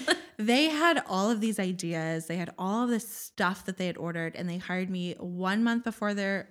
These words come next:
Speaker 2: reception date. And, um, then they left for three weeks to go to Bora Bora, and I had no communication with them. So
Speaker 1: Wait,
Speaker 2: really,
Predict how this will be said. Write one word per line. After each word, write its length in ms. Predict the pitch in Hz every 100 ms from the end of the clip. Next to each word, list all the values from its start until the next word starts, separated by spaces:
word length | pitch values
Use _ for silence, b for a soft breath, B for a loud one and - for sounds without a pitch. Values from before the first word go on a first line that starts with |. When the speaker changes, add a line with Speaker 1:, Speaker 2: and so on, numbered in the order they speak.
| -
Speaker 2:
reception 540 | 208 180 - 170 170
date. 360 | 160 160 240 B B B B B
And, 720 | 202 196 185 180 180 180 180 - _ _ _
um, 300 | 180 185 175
then 200 | 170 190
they 100 | 190
left 200 | 180 185
for 100 | -
three 180 | 190 180
weeks 240 | 165 165 -
to 60 |
go 100 | 180
to 80 | 165
Bora 220 | 165 156
Bora, 300 | 156 175 175 151
and 120 | 170
I 200 | 165 170
had 160 | 190
no 180 | 170 165
communication 680 | 175 196 175 165 170 175 185
with 100 | 170
them. 260 | 165 160 175
So 220 | 180 175
Speaker 1:
Wait, 160 | 185 180
Speaker 2:
really, 360 | 196 196 196